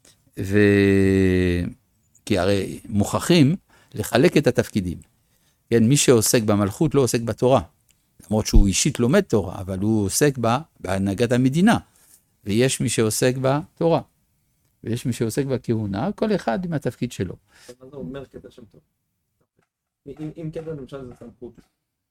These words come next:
Speaker 2: מה זה כתר שם טוב?
Speaker 1: הכתר שם טוב זה גם סמכות. סמכות שניתנת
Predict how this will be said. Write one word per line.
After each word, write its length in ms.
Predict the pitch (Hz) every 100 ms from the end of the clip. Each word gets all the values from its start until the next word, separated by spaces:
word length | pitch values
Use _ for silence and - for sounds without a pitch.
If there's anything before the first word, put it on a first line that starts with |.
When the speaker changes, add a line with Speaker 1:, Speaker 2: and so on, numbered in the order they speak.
| _ _ _
Speaker 2:
מה 60 | 113
זה 60 | -
כתר 180 | 120 110
שם 100 | -
טוב? 180 | - _ _ _ _ _ _ _ _ _ _
Speaker 1:
הכתר 400 | - - 151 190
שם 260 | - 123 107
טוב 340 | - 185 143
זה 100 | 113
גם 180 | 127 160
סמכות. 460 | - - - - _ _ _ _ _ _ _ _ _ _ _ -
סמכות 560 | 110 101 - 180 185
שניתנת 760 | - - 110 107 - 160 143